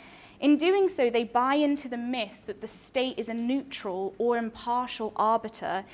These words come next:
in the class struggle that could then be directed in one way or the other.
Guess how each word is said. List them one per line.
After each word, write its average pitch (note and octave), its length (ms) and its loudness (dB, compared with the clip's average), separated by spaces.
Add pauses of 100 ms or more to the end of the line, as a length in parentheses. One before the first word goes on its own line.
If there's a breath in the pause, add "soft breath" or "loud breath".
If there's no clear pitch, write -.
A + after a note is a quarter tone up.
(220 loud breath)
in B3+ 200 2
the A#3+ 80 -4
class G#3 400 -4
struggle - 560 -8 (240 loud breath)
that - 140 -2
could A3 140 -6
then A#3 160 2
be A3+ 120 -6
directed G#3 800 -2
in G3+ 220 -10
one G#3 240 -2
way G3 260 -6
or F#3 320 -8
the F#3+ 140 -4
other. G3+ 340 -2